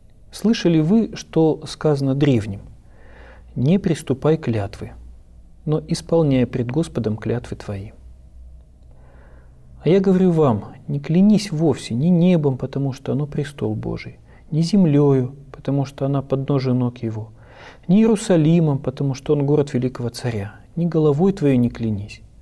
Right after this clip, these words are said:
потому что не можешь ни одного волоса сделать белым или черным.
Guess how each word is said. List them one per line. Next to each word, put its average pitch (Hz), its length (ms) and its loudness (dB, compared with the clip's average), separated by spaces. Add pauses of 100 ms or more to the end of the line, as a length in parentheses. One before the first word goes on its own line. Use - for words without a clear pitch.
(400)
потому 151 240 -2
что 147 180 -6
не 147 120 0
можешь 156 420 0
ни 139 80 -4
одного 143 380 0
волоса 147 480 0
сделать 127 340 0
белым 143 360 -2
или 135 280 -8
черным. - 480 -12